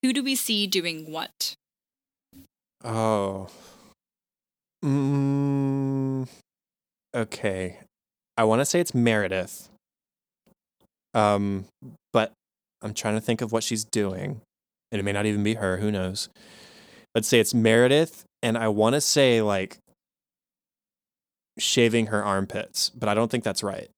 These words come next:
Speaker 1: I was going for full, full points here, like, all or nothing.
Speaker 2: Mm-hmm.
Speaker 1: So I'm gonna have to give you nothing, but you're so close.
Speaker 2: That's, uh,
Speaker 1: Um,
Speaker 2: I, I, I accept.
Speaker 1: yeah.
Speaker 2: What was she doing?
Speaker 1: You're so close.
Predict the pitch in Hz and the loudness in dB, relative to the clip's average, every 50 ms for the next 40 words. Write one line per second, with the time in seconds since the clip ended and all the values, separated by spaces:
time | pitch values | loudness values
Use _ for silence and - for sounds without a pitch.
0 | _ _ _ _ _ _ _ _ _ _ _ _ _ _ _ _ _ _ _ _ | _ _ _ _ _ _ _ _ _ _ _ _ _ _ _ _ _ _ _ _
1 | _ _ _ _ - 240 226 226 214 185 226 220 226 233 254 262 254 - 285 269 | _ _ _ _ -4 -2 0 0 0 2 2 2 2 4 2 2 2 2 0 -2
2 | 233 - - - - 214 208 208 208 208 208 214 214 214 214 196 202 _ _ _ | -2 -4 -8 -6 -4 -2 -2 0 0 0 0 0 -2 -2 -4 -6 -12 _ _ _
3 | _ _ _ _ _ _ _ _ _ - 202 185 - - - 196 185 175 - - | _ _ _ _ _ _ _ _ _ -8 -6 -6 -6 -6 -6 -4 -4 -4 -4 -2
4 | - 220 214 220 220 214 196 180 170 165 - - - 185 185 180 175 175 175 175 | -2 0 0 0 -2 -2 -2 -2 -2 -2 -4 -2 0 0 0 0 -2 -4 -6 -4
5 | - 226 226 226 233 226 - _ _ _ - 131 127 127 123 127 131 190 185 185 | -2 -2 0 0 -2 -4 -6 _ _ _ 0 2 2 2 2 2 0 0 -2 -2
6 | 180 196 185 180 170 - - - 202 196 - - _ - 233 185 - 214 196 185 | 0 2 2 2 0 0 2 4 4 4 2 -2 _ -6 -6 -2 -2 -2 -2 0
7 | 190 185 180 185 190 190 - - 190 180 170 175 185 - 196 185 - - - - | -2 -4 -2 -2 -4 -4 -2 -4 -4 -2 -2 -4 -4 -2 -2 0 2 2 0 0
8 | - 240 220 202 180 - - - 123 127 135 135 - - - - 135 123 120 120 | -2 -2 -2 -4 -4 -6 -8 0 2 4 4 4 2 0 -2 -2 -2 -2 0 2
9 | 120 123 127 127 123 123 104 - 117 117 113 110 113 - _ _ _ - 110 110 | 2 2 2 2 0 -2 -4 -4 -2 -2 -2 -2 -6 -12 _ _ _ -2 0 2
10 | 113 113 113 110 - - 113 98 - - - - - _ - 214 196 196 190 185 | 2 2 0 -2 -2 -4 -4 -4 -4 -10 -18 -20 -20 _ -8 -4 -2 0 2 4
11 | - 127 127 131 127 - 131 120 123 117 110 98 98 98 208 190 - - 240 214 | 4 6 6 6 4 4 4 4 4 4 4 2 0 -2 0 2 2 2 2 0
12 | 196 - 208 175 165 165 - | -2 -2 -2 -4 -4 -4 -6